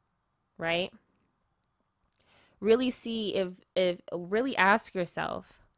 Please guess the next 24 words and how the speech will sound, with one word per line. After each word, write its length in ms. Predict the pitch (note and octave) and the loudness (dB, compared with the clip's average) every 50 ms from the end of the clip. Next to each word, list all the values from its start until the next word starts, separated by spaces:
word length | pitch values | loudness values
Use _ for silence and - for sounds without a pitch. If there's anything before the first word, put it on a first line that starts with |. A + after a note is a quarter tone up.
| _ _ - - _ _ - | _ _ -20 -20 _ _ -2
identify 720 | F#3 F3+ F3 F3 F#3 G3 G3+ A3 A3+ A3 G3 G3+ F#3 F3 | -2 0 0 2 0 0 0 -2 -4 -6 -2 -2 0 0
yourself, 560 | E3+ E3+ E3+ E3 - - E3 D#3+ D#3+ D#3+ E3 - _ _ _ _ _ _ _ _ _ _ _ _ _ _ _ - | 0 -2 -4 -4 -6 -6 -6 -6 -6 -8 -10 -14 _ _ _ _ _ _ _ _ _ _ _ _ _ _ _ -4
and 160 | G3 G3 G3+ | -2 -2 -2
seeing 420 | - - - A3+ A3 A3 A3 G#3+ G#3+ | -2 -6 -4 -2 0 0 0 0 0
if 180 | - F3+ F3+ F3 F3+ F3 F3 | -2 -2 -2 -4 -6 -4 -2
this 240 | G3 G3+ - - | -2 -2 -2 -4
is 140 | G#3+ G3 - - - - | -6 -8 -8 -12 -12 -8
who 120 | - A3+ A3 | -4 -4 -2
you 220 | G3+ G#3 G#3+ G#3 | -2 -2 -2 -4
truly 400 | - - G#3 G#3 G3+ F#3+ F#3 E3+ | -4 -4 -4 -2 -2 0 0 0
are, 340 | E3+ E3+ D#3+ D3 C3 C3+ C#3 - _ _ _ _ _ _ _ _ _ _ | 0 -2 -2 -4 -8 -12 -16 -20 _ _ _ _ _ _ _ _ _ _
if 140 | - F#3+ F#3 | -6 -2 0
this 180 | G#3 G#3 G3 - | 0 0 0 -4
truly 320 | - - A#3 A3 G#3+ G#3 | -8 -6 -4 -2 -2 0
represents 800 | F#3 F#3+ F#3+ F#3+ - - F#3 E3+ F3+ F3+ F3+ F3 - - - - _ _ _ _ _ _ _ _ _ _ _ _ | 0 -2 -2 -2 -4 -6 -6 -6 -4 -6 -6 -6 -8 -12 -18 -20 _ _ _ _ _ _ _ _ _ _ _ _
you, 420 | - F3 F3 E3+ D#3+ - - - - F3 - _ _ _ _ _ _ _ _ _ _ _ _ _ _ _ _ _ _ _ _ _ _ | -10 -6 -4 -4 -4 -4 -6 -8 -12 -18 -20 _ _ _ _ _ _ _ _ _ _ _ _ _ _ _ _ _ _ _ _ _ _
right? 320 | - F3 F3 F3+ G3 - - - - - - _ _ | -4 -2 0 0 0 -2 -6 -14 -20 -20 -20 _ _
Not 280 | G3+ G3 G3 G3+ A#3 - | -2 0 0 0 0 -2
the 60 | - | -8
persona 640 | - - E4 D#4+ - - D#4+ B3+ B3 A#3+ B3 B3 B3 | -10 -6 -6 -6 -4 -2 -2 0 0 0 0 0 0
or 60 | B3 | -2
the 120 | G#3+ G3 | -2 -4
personality 880 | - - G3+ G3+ - - G3+ G3 F#3+ F#3+ F#3+ G3 G3 F#3+ F#3 F3+ F3 E3+ | -4 -6 -6 -6 -6 -6 -4 -2 -2 0 0 -2 -2 -4 -4 -4 -4 -6
we, 540 | F3 E3+ F3+ F3+ F3 F3 E3+ E3+ E3 E3 | -6 -6 -6 -6 -6 -6 -6 -6 -8 -10